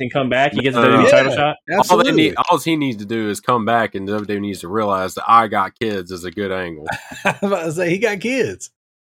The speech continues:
Speaker 2: That was so gold, and
Speaker 3: That
Speaker 2: they
Speaker 3: was
Speaker 2: just
Speaker 3: really
Speaker 1: That
Speaker 3: good.
Speaker 1: sold for a
Speaker 2: threw it
Speaker 1: while
Speaker 2: in.
Speaker 1: too.
Speaker 3: It did.
Speaker 2: Same thing with Rusev Day. They just threw it away.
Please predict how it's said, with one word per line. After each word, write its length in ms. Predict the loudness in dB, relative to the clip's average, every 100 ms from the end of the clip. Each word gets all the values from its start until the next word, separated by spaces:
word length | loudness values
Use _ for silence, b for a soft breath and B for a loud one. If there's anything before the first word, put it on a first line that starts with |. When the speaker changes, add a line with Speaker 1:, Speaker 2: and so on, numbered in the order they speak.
| _
Speaker 2:
That 160 | 0 2
was 160 | 0
so 440 | -2 0 2 2 2
gold, 540 | -2 -2 -4 -8 -12 -12
and 220 | -10 -6
Speaker 3:
That 80 | -6
Speaker 2:
they 60 | -6
Speaker 3:
was 80 | -6
Speaker 2:
just 100 | -6
Speaker 3:
really 100 | -2
Speaker 1:
That 100 | -2
Speaker 3:
good. 60 | 0
Speaker 1:
sold 280 | 2 2 2
for 120 | 2
a 20 |
Speaker 2:
threw 60 | 2
it 60 | 2
Speaker 1:
while 120 | 0
Speaker 2:
in. 40 | -2
Speaker 1:
too. 300 | -2 -4 -6 _ _ _
Speaker 3:
It 140 | -16 -14
did. 120 | -6
Speaker 2:
Same 280 | -2 -2 -2
thing 160 | -4
with 100 | -2 -2
Rusev 440 | -2 -2 -4 -4
Day. 320 | -6 -8 -12 _
They 80 | -6
just 200 | -6 -6 -6
threw 200 | -2 -2
it 60 |
away. 420 | 0 0 0 -4